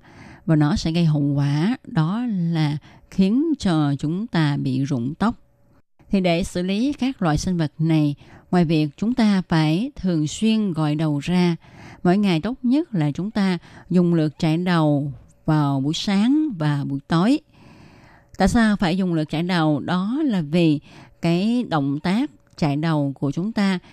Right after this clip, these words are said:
sẽ kích thích da đầu, làm cho da đầu được thông thoáng hơn. Người ta nói á, ờ, cái miệng của mình á, cũng thật là dơ ha. Ờ, dơ là ăn tiếng nói ra, tại vì có những người á, ờ, hay nói ra những cái lời tục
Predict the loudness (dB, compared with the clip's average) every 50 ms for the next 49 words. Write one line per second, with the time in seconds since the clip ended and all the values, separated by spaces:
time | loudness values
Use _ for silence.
0 | -20 _ -12 -4 -2 0 0 0 0 -4 -6 -4 -6 -6 -6 -2 0 0 2 2
1 | 2 2 2 2 0 -4 -8 -18 -20 _ _ 0 2 2 2 2 0 0 2 0
2 | 0 0 0 2 2 2 0 -2 -2 -2 -2 -2 -2 -4 -8 _ -6 -4 -4 -4
3 | -4 -6 -6 -4 -4 -4 -2 -2 -2 0 2 2 0 0 -4 -6 _ _ _ _
4 | _ _ _ _ _ _ _ _ _ -4 -4 0 2 2 2 2 2 2 4 4
5 | 4 4 2 0 -2 -4 -4 -4 -4 -4 -4 -4 -2 -2 0 0 0 0 0 0
6 | 0 0 -2 -2 -2 -2 -2 0 0 0 0 0 0 0 0 0 -2 -4 -8 _
7 | _ -6 -6 -4 -4 -4 -4 -2 -4 -4 -2 -2 0 0 2 2 2 2 2 2
8 | 0 0 -2 -4 -8 -16 -20 -20 -20 -18 -10 -4 -2 -2 0 0 -2 -2 -2 -2
9 | -2 -2 -2 -2 -2 -2 -4 -4 -6 -6 -4 -4 -4 -2 -2 -4 -2 -2 0 0
10 | 0 0 0 0 0 0 -2 -2 -4 -4 -4 -4 -2 -2 -4 -4 -4 -4 -6 -6
11 | -6 -4 -4 -4 -2 -2 -2 -2 -2 -2 -4 -6 -10 _ _ _ _ -8 -6 -4
12 | -4 -4 -4 -6 -8 -10 -8 -6 -6 -4 -4 -4 -4 -4 -4 -4 -4 -4 -4 -4
13 | -4 -4 -6 -6 -6 -6 -6 -4 -2 -2 -2 -2 -2 -4 -4 -6 -6 -8